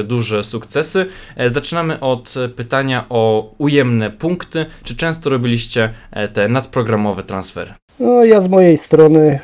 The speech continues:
Speaker 2: kilka razy przeprowadziłem tam za minus trzy, za minus sześć jakieś transfery.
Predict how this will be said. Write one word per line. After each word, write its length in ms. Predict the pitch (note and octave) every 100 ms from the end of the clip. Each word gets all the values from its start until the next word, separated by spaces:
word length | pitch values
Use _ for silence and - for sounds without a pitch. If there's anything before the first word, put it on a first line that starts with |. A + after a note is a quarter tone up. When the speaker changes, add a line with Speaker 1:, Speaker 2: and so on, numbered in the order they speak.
| - -
Speaker 2:
kilka 340 | C#3+ - C3
razy 260 | C3+ B2+ B2+
przeprowadziłem 840 | - B2 C3+ B2+ A#2 B2 A#2 G2+
tam 220 | G#2 G#2
za 100 | G#2+
minus 320 | G#2+ A2+ G#2+
trzy, 300 | - - C#3+
za 160 | C3+ A2+
minus 320 | A2 G#2+ G#2
sześć 320 | - B2+ B2
jakieś 320 | B2 G#2 A2 -
transfery. 720 | - G2+ - - A2+ B2